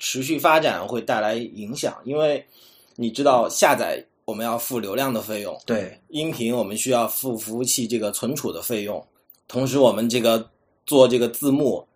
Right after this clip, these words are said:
Speaker 1: 就是那个 timeline 的那个时间戳，也是需要人工来进行调整的。虽然我们半自动化的进行了一些时间戳的追加，但是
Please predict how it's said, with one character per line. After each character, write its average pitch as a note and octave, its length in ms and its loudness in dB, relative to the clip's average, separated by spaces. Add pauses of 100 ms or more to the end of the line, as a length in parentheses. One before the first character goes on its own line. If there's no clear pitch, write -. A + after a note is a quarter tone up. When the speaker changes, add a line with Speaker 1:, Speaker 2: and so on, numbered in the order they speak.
(140)
Speaker 1:
就 B2 100 -2
是 A#2 220 -2
那 G#2+ 160 -4
个 F#2+ 120 -8
timeline C3+ 440 0
的 A2 80 -2
那 G#2+ 140 -6
个 F#2+ 280 -8 (100)
时 - 200 -4
间 C#3 200 -2
戳， F3 300 4 (480)
也 A2 180 0
是 C3+ 120 0
需 C#3 180 2
要 C3 160 8
人 A2 220 0
工 C3+ 200 2
来 G2+ 340 -4 (120)
进 A#2+ 200 -2
行 A2+ 160 -4
调 A2+ 260 -2
整 B2 220 -2
的。 - 80 -10
虽 F3+ 160 6
然 E3 100 6
我 D#3 60 8
们 A2 180 -2
半 D#3+ 220 6
自 D#3+ 120 -4
动 D3+ 200 4
化 A#2+ 160 0
的 G#2 80 -8
进 A2+ 220 -6
行 G#2+ 120 -8
了 A2 60 -4
一 G#2 80 -8
些 A2 360 -4 (520)
时 - 200 -8
间 A#2 180 -2
戳 B2+ 180 0
的 A2 140 0
追 A#2 200 -4
加， A2+ 200 -2
但 A#2 140 -4
是 A2+ 280 -6